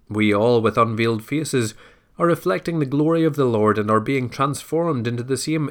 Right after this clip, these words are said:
image from glory to glory. This is from the Lord, who is the Spirit. And there we end day three hundred and thirty-four.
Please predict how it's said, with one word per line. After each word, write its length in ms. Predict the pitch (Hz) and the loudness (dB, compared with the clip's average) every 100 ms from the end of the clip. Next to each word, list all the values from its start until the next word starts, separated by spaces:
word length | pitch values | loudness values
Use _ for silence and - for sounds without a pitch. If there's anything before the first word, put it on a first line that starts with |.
| 156 | -4
image 300 | 170 135 117 | -4 -4 -4
from 240 | 147 131 | -4 -2
glory 400 | 127 147 185 196 | -2 -2 0 -2
to 100 | 175 | -4
glory. 500 | 151 131 104 98 101 - - _ _ _ _ | -4 0 0 0 -2 -8 -20 _ _ _ _
This 260 | - 139 143 | -4 -2 0
is 100 | 131 | -2
from 220 | - 139 | 0 0
the 80 | 123 | 2
Lord, 400 | 127 160 165 120 | 2 2 2 2
who 80 | 120 | 0
is 260 | 117 110 | 0 0
the 100 | 110 | -4
Spirit. 500 | 123 - 87 65 - - _ _ _ _ _ _ _ _ _ _ - | -6 -6 -4 -4 -4 -14 _ _ _ _ _ _ _ _ _ _ -8
And 100 | 110 | -2
there 160 | 113 | 0
we 200 | 117 107 | 0 0
end 220 | 101 101 98 | 0 0 0
day 160 | 110 | 0
three 280 | 107 - 170 | -2 -6 -4
hundred 260 | 135 110 104 | -2 -2 -4
and 100 | 98 | -4
thirty-four. 800 | 117 101 98 - 87 80 90 | -2 -2 -4 -8 -8 -8 -10